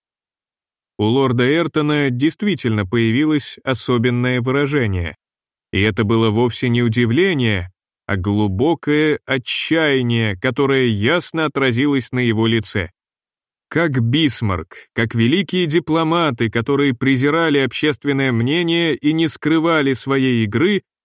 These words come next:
так и мисс Рютвен объявляла всем свой проект, так давно ею задуманный,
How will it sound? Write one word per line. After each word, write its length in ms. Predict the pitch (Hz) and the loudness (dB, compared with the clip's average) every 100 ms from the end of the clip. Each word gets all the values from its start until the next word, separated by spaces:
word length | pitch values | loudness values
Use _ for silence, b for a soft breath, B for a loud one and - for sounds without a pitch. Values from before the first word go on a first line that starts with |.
| _ | _
так 320 | 123 180 185 - | -2 -2 -2 -4
и 160 | 151 156 | 0 0
мисс 400 | 143 170 - - | 2 0 0 0
Рютвен 640 | 120 156 139 127 127 117 | 2 2 2 0 0 0
объявляла 800 | - 131 123 147 143 156 147 131 | -2 -2 0 0 2 0 2 0
всем 300 | 117 - 135 | -2 -2 -2
свой 320 | 117 127 143 | -2 0 0
проект, 600 | 120 113 113 175 160 - - | 0 -2 0 0 -4 -8 -12
так 280 | - 156 131 | -4 -4 -2
давно 340 | 139 131 135 | 0 0 0
ею 320 | 147 131 143 127 | 2 2 2 2
задуманный, 760 | 117 107 180 170 165 170 156 | 2 2 0 0 0 2 0